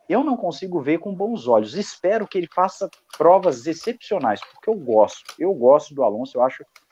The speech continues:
realmente que é um brilho a mais, mas na circunstância atual, não consigo gostar da, da, da,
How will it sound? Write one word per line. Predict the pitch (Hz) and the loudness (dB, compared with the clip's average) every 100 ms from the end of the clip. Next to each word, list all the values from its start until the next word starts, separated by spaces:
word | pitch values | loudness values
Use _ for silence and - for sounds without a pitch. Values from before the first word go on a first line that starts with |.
| - | -2
realmente | 156 147 110 135 - - - _ - - | 2 4 2 -6 -8 -18 -20 _ -20 -8
que | 135 | 2
é | 143 | 4
um | 170 | 4
brilho | 127 139 175 | 0 -2 0
a | 196 | -2
mais, | 110 87 101 | -2 -4 -4
mas | 117 110 | -2 0
na | 123 202 | -2 -8
circunstância | - - 151 - 135 135 | -10 -14 -12 -10 -12 -12
atual, | - 101 87 110 156 _ _ _ _ | -12 -6 -2 -2 -4 _ _ _ _
não | 113 117 120 214 | -10 -6 -6 -6
consigo | 269 170 - 180 175 | -6 -8 -8 -12 -4
gostar | 165 131 135 | -4 -4 -6
da, | 139 151 | -4 -4
da, | 135 135 135 | -4 0 0
da, | 123 123 110 | 0 -2 -2